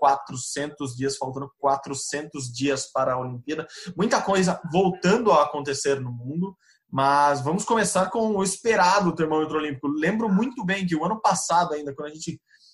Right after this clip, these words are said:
começava, engatinhava no podcast, uma semana a gente deixou de gravar o termômetro olímpico no final da, no final do podcast e choveram um ouvinte <laughs> reclamando de <laughs> que a gente não tinha falado. As pessoas ficam esperando, Gui.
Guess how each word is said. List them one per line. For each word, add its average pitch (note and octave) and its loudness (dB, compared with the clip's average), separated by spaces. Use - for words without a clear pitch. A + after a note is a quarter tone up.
começava, F3 2
engatinhava F3 2
no D3 -2
podcast, D3+ 0
uma E3 2
semana D#3+ -2
a E3 0
gente D#3+ -6
deixou D#3 -2
de D#3+ -4
gravar C3+ 2
o C3 -6
termômetro C3+ -4
olímpico C3+ -4
no C3 -12
final C3 -6
da, B2 -8
no C3 -2
final C3+ 2
do C#3 0
podcast D3 0
e F3+ 2
choveram G#3 2
um G3+ 0
ouvinte D3+ 6
<laughs> - -
reclamando D3+ 2
de F3 6
<laughs> - 4
que - 2
a - 4
gente F3+ 2
não E3 2
tinha E3 0
falado. D3+ 4
As D3+ -4
pessoas F3+ -4
ficam G#3 -8
esperando, F#3+ -2
Gui. A#2+ -8